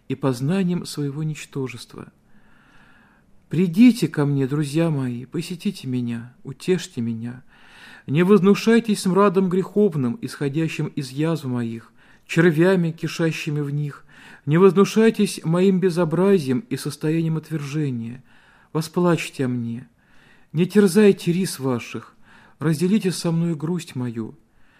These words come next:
Не посыпайте пепла и перстя на головы. Обсудите мое положение судом здравым, судом, основанным на Слове Божием. Подвергнут я тяжкой скорби, не по той причине, по которой подвергнут был праведник.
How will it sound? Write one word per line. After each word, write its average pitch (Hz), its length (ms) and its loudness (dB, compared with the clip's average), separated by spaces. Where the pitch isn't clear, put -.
Не 139 120 -2
посыпайте 190 680 2
пепла 202 480 2
и - 220 -4
перстя 196 500 0
на 175 80 0
головы. 151 580 -2
Обсудите 165 640 -2
мое 160 220 -2
положение 151 640 -2
судом 151 400 -2
здравым, 147 560 0
судом, 170 600 2
основанным 180 760 2
на 147 140 -6
Слове 156 320 -4
Божием. 127 560 -4
Подвергнут 165 680 0
я 170 100 -2
тяжкой 165 420 -8
скорби, 160 580 -2
не 160 120 -2
по 190 160 2
той 240 180 4
причине, 180 420 0
по 143 140 -4
которой 156 340 -4
подвергнут 147 540 -2
был 151 140 -6
праведник. 120 720 -4